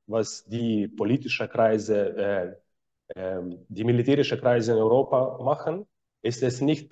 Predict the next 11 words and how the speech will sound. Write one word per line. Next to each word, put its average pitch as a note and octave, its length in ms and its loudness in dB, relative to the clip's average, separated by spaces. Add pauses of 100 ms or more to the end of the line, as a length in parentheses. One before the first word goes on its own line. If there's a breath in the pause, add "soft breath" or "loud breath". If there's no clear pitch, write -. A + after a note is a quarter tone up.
einkalkuliert, B2+ 1080 2 (120)
ein, A#2 400 0 (420)
äh, G2+ 280 0 (560)
Verlierung C#3+ 760 4
oder, A2 460 2 (160)
ja, A#2 220 -2 (400)
äh, G#2 260 0 (280)
Unterdrückung B2 720 0
von, A2+ 300 0
äh, A2 180 2
Ukraine. B2 640 2